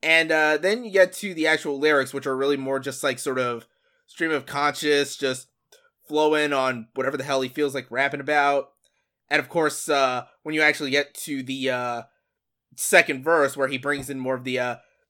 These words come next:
Christ imagery, in particular the line, "Bitch, I'm back like J Christ, I'm finna get the gays hyped."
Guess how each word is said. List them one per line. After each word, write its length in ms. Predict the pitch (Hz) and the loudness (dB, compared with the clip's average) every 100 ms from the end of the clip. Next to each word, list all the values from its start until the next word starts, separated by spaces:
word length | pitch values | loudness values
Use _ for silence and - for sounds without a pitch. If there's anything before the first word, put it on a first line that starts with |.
| _ _ _ | _ _ _
Christ 360 | - 170 156 - | -4 2 2 0
imagery, 600 | 127 113 123 123 131 127 - | -6 -6 -6 -4 -4 -8 -6
in 80 | 156 | -2
particular 480 | 165 226 185 160 151 | -2 0 0 0 0
the 120 | 147 | 0
line, 500 | 139 147 147 143 139 _ _ 123 - | 0 2 2 -2 -8 _ _ -14 4
"Bitch, 280 | 214 226 226 | 4 6 2
I'm 160 | 196 | 4
back 320 | 165 175 175 | 4 6 6
like 220 | 165 147 123 | 2 -4 -2
J 260 | 151 156 | 0 0
Christ, 640 | 151 - 139 135 135 - - _ - | -2 -2 2 2 0 -10 -20 _ 4
I'm 220 | 180 202 | 6 6
finna 340 | - 202 175 | 0 -2 0
get 220 | 156 165 | 2 2
the 80 | 156 | 0
gays 440 | 131 147 143 131 - | -4 -2 -2 -4 -6
hyped." 520 | 117 95 92 - | -8 -8 -16 -20